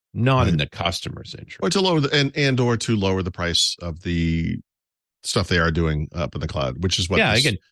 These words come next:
Speaker 1: which
Speaker 2: chip
Speaker 1: they're
Speaker 2: is.
Speaker 1: paying for, not us. Like, well,
Speaker 2: Yeah.
Speaker 1: why are we going to care?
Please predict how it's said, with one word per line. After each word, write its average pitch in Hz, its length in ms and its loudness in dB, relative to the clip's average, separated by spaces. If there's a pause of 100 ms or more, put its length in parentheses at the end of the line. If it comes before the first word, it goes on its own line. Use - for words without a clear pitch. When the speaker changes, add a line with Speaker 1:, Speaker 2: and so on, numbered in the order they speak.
(140)
Speaker 1:
which 104 200 -4
Speaker 2:
chip 90 160 0
Speaker 1:
they're 147 180 4
Speaker 2:
is. - 100 -2
Speaker 1:
paying 87 240 2
for, 92 220 0
not 87 300 2
us. - 320 -2
Like, 78 260 -8
well, 90 240 -2
Speaker 2:
Yeah. 98 120 4
Speaker 1:
why 95 400 2
are 120 180 2
we 117 200 2
going 98 300 0
to 90 140 -6
care? 82 420 -2